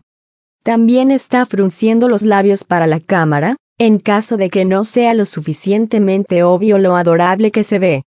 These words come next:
Las siguientes dos fotos son de Shakira y sus dos hijos en el parque. Uno presenta a ambos niños abrazando a su madre.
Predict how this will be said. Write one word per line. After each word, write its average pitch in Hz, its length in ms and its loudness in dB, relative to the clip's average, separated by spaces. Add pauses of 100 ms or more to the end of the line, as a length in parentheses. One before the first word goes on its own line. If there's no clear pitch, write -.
(380)
Las 220 240 2
siguientes 233 680 0
dos 220 260 -2
fotos 254 380 0
son 233 240 0
de 233 80 0
Shakira 220 560 0
y 180 40 -4
sus 170 200 -8
dos 196 260 -2
hijos 202 380 -2
en 208 100 0
el 185 140 0
parque. 156 480 -2 (480)
Uno 269 260 2
presenta 202 640 0
a 175 60 -2
ambos 185 280 -2
niños 196 400 0
abrazando 185 680 0
a 170 100 0
su 190 200 -2
madre. 147 400 0